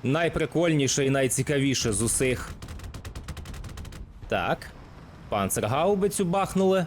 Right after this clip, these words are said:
Ну, асіст зробив. Е, ця зенітка, як на мене, грається найкрутіше з усіх, а, зеніток з оерліконами. Немає приємніше. Так, результати скромні. Два фраги, асіст, захоплення точки.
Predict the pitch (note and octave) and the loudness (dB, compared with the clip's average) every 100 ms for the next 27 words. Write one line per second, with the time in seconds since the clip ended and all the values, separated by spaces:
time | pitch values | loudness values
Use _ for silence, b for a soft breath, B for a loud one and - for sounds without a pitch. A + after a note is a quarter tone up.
0 | - A3 G#3+ - G#2+ - A3+ B2+ G#2 G2 | -2 0 2 0 -2 -2 0 0 0 0
1 | E2+ - - - - - - - - - | -2 -8 -18 -18 -20 -20 -20 -20 -12 -2
2 | C#3+ C#3+ C4 A3+ G3 C4+ A#3 F3 - D3+ | 0 2 2 4 2 2 0 0 0 2
3 | G3 D3 D#3 E3 C3+ C3+ A#2+ D3 C3+ A#2+ | 2 4 4 2 2 2 2 2 2 0
4 | C#3 - G#2 G#2+ A2+ B2+ G#2 - - - | 0 0 0 2 2 2 2 -2 -14 -18
5 | - - - - - - - F#2 F#2 F#2 | -20 -20 -20 -20 -20 -12 -4 0 2 2
6 | F#2+ C3+ B2+ B2 A2 G2+ A2+ A2 B2 B2+ | 2 2 2 2 0 0 2 2 2 2
7 | A#3+ B3+ G#3+ F#3+ F#3 E3 - - - - | 2 4 4 4 2 -2 -10 -16 -18 -10
8 | - B2+ C#3 B2 G2+ F2+ A#2 G#2 G2 F2+ | 0 2 4 4 2 2 0 2 2 0
9 | E2+ - A2+ B3 A#3+ A3+ D#3 D3+ A3 F#3 | 0 -2 -2 0 2 0 -2 0 2 4
10 | A#3 C#4 B3+ - G3 D3 B2 C3 A3+ G#3+ | 2 2 0 2 2 4 4 4 2 2
11 | E3 D#3 C#3 E3+ A3 - C3+ B2+ D3+ A3 | 0 2 2 2 2 2 2 2 2 0
12 | G3 F3+ F#3 D3 A#2 - G#2+ | 0 2 2 2 2 2 -2